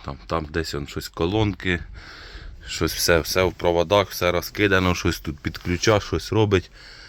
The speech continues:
Хоча не кожен день я біля Ярика на даний момент. Знімали,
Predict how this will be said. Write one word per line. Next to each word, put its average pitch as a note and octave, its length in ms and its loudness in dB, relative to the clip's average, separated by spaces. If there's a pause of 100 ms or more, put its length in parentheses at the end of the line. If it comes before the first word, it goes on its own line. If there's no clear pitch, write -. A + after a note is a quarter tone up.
(260)
Хоча D#2 240 0
не D#2+ 120 2
кожен F2+ 300 2
день D2 200 2
я D2+ 80 0
біля D#2+ 220 0
Ярика G2+ 400 4
на F2+ 100 2
даний F2+ 240 2
момент. F2 460 2 (3750)
Знімали, F#2+ 580 6